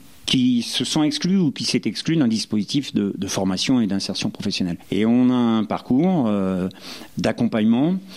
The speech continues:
d'affinement de projet, parce que c'est lui qui choisit son parcours, euh, de travail sur les compétences comportementales, ce qu'on appelle les soft skills.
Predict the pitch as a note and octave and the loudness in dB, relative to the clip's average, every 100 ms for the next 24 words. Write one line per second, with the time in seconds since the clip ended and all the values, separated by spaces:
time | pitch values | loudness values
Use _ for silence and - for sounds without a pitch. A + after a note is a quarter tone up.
0 | - - B2 - C#3+ C3+ A#2+ G#2+ B2 F3 | -10 -2 0 4 6 6 4 0 -2 -2
1 | A#2 A#2 - G2 C3 F3+ - A2+ G2 - | -4 -4 -4 -2 -2 -2 -4 -4 -2 -2
2 | F#2+ F#2 - C3 E3+ - - - - - | -4 -2 2 2 2 -4 -18 -16 -16 -8
3 | - G#2 A#2 - D3 D#3 - C3 B2 A2 | -4 0 -2 -2 0 0 0 0 0 0
4 | A2+ A2 - G#2 G2+ G#2+ G#2 G#2 D3+ - | -2 -2 -2 -4 -2 0 0 0 -4 -2
5 | G2 F#2+ G#2 F#2+ - G#2 - D#3+ B2+ | -4 -2 -2 -2 -2 -4 0 0 0